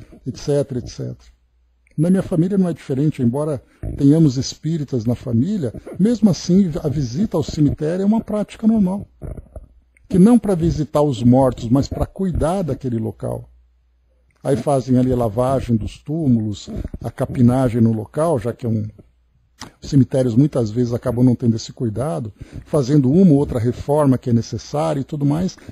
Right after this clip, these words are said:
mas com a lembrança voltada pra aqueles que estão ali presentes. Né, eu lembro, da, no, no caso da, da minha família, nós temos ali, são seis pessoas que estão sepultadas. Né, então ali são aqueles,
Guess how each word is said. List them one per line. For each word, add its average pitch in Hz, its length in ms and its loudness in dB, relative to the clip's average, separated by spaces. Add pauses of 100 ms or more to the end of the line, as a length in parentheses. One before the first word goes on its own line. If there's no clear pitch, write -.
(120)
mas 170 140 0
com - 140 -2
a - 20 2
lembrança 208 580 4
voltada 185 500 -2
pra 180 160 -6
aqueles 175 380 -4
que - 100 -6
estão 185 260 -6
ali 180 100 -4
presentes. 156 640 -6 (1000)
Né, 135 120 0
eu 143 80 2
lembro, 131 280 4
da, 117 280 -2
no, 113 200 -2
no 110 200 -2
caso 120 340 -4
da, 113 160 -4 (440)
da 131 80 4
minha 120 120 6
família, 139 360 2
nós 165 220 0
temos 147 300 0
ali, 131 160 -2
são 123 580 4 (480)
seis - 500 -4
pessoas 131 540 -2
que - 80 -10
estão 120 220 -4
sepultadas. 120 840 -10 (1300)
Né, 135 180 4
então 127 200 2
ali 123 160 0
são 120 180 -6
aqueles, 101 340 -8